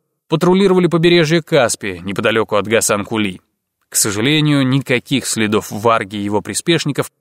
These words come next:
обнаружено не было, хотя элитная группа из тридцати спецназовцев прошла подземные тоннели от входа в Кофата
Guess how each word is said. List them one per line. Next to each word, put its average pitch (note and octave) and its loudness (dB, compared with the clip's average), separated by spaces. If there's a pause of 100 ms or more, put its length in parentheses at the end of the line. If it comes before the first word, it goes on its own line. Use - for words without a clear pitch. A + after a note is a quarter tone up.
(140)
обнаружено B2+ 0
не C#3 2
было, G2 -4 (200)
хотя G#2+ -2
элитная A2 -2
группа A2 0
из F2+ -6
тридцати G#2+ -6
спецназовцев C3+ -2 (220)
прошла D3+ 2
подземные C#3 0
тоннели B2+ 0
от A#2 -2
входа A#2+ 0
в - -10
Кофата A#2+ 0